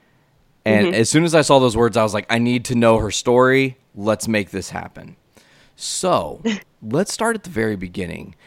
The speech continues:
Speaker 1: Are you born and raised in Detroit, in that area? Is this where you're from? Have you moved around? W-, um,
Speaker 2: No, I,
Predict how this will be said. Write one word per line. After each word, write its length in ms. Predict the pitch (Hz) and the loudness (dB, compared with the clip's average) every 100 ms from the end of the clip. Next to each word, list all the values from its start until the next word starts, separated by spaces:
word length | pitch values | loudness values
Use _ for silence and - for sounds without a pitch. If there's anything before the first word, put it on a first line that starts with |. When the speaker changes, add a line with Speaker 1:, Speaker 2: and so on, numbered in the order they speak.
| _ _ _ 123 | _ _ _ -2
Speaker 1:
Are 180 | 165 | 0
you 280 | 202 196 208 | -2 -4 -6
born 260 | 170 196 196 | -4 -4 -4
and 120 | 185 | -4
raised 320 | 185 190 185 | -4 -4 -6
in 100 | 185 | -8
Detroit, 560 | 175 165 165 175 180 - | -8 -8 -4 -4 -4 -4
in 140 | 147 | -4
that 160 | 156 156 | -4 -2
area? 340 | 131 147 160 | -2 -2 -2
Is 140 | 156 120 | -2 -4
this 220 | 135 - | -10 -6
where 100 | 135 | -4
you're 140 | 127 | -4
from? 320 | 110 151 160 147 | -4 -4 -2 -2
Have 120 | 107 | -4
you 120 | 120 | -2
moved 320 | 131 135 110 | -2 -4 -4
around? 540 | 107 117 143 151 151 139 | -4 -4 -6 -8 -10 -12
W-, 600 | - 82 60 82 107 - | -18 -20 -20 -18 -12 -6
um, 360 | 120 113 226 | -4 -2 0
Speaker 2:
No, 240 | 277 277 294 | 2 4 2
I, 120 | 233 | 0